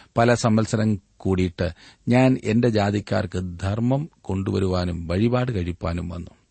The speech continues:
പൗലോസ് തന്റെ മൂന്നാമത്തെ പ്രേക്ഷിത യാത്രയിൽ ശേഖരിച്ച ധർമ്മം യെരുശലേമിലെ സഭയ്ക്ക് കൊടുക്കുവാനാണ് യെരുശലേമിലേക്ക് അവൻ വന്നത്. ഒരു നല്ല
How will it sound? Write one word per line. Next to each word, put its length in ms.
പൗലോസ് 380
തന്റെ 260
മൂന്നാമത്തെ 840
പ്രേക്ഷിത 400
യാത്രയിൽ 520
ശേഖരിച്ച 600
ധർമ്മം 600
യെരുശലേമിലെ 720
സഭയ്ക്ക് 480
കൊടുക്കുവാനാണ് 880
യെരുശലേമിലേക്ക് 720
അവൻ 180
വന്നത്. 360
ഒരു 140
നല്ല 400